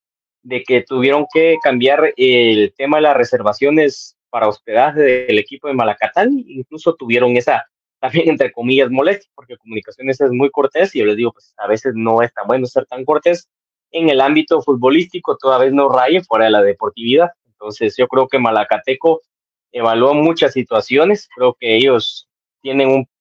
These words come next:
peor trato de pelota, algunos jugadores, hay otros de que, pues sí, no andan en un buen momento,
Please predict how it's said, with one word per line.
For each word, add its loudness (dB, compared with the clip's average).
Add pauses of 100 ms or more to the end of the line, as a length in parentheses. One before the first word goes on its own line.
(920)
peor 0
trato 0
de 2
pelota, 0
algunos -2
jugadores, -2
hay 2
otros -6
de -4
que, -18
pues -18
sí, -6
no -6
andan 0
en 2
un 2
buen 2
momento, 0